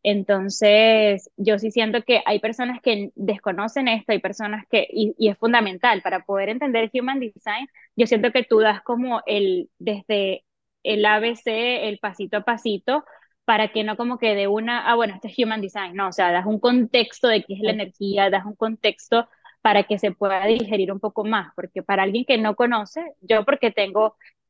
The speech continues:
Speaker 1: ya par de años un poco más en todo este tema energético, pero para alguien que no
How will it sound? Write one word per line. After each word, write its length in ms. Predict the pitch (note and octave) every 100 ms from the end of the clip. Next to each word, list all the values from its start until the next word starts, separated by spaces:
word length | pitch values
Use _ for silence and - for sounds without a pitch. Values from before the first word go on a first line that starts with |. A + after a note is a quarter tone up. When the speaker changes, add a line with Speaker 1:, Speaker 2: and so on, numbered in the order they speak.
| _
Speaker 1:
ya 500 | A3 G3 G#3+ G3+ G3 -
par 180 | - G3+
de 100 | G#3
años 320 | G3+ G3 G#3+
un 140 | A3 G3
poco 260 | G3+ A3
más 320 | G3+ F#3+ G3+ _
en 160 | G#3+ G3+
todo 140 | G3+
este 180 | G#3 G#3+
tema 240 | G#3+ G3 F#3
energético, 600 | F3+ C4 C#4+ F3 G3 F#3+
pero 180 | F#3+
para 180 | F#3 F#3+
alguien 240 | F#3 G3 A3
que 140 | G#3+
no 420 | G3 G3+ G#3 G#3+